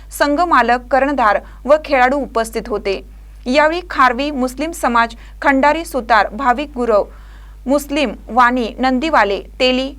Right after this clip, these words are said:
बौद्ध, बेलदार, कुणबी मराठा आदी समाज अध्यक्षांचा सन्मान चिन्ह देऊन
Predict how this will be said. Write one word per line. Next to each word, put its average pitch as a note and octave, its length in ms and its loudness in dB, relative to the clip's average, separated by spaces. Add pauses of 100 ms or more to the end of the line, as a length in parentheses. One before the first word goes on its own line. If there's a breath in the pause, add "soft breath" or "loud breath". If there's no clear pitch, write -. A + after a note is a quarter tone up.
(120)
बौद्ध, A#3 480 2 (300 soft breath)
बेलदार, B3+ 560 4 (360 soft breath)
कुणबी D4+ 300 0
मराठा C4+ 400 2 (160)
आदी A#3+ 260 2
समाज C#4 400 -2
अध्यक्षांचा A#3+ 760 -2
सन्मान B3+ 380 -4
चिन्ह B3 240 -6
देऊन A3 280 0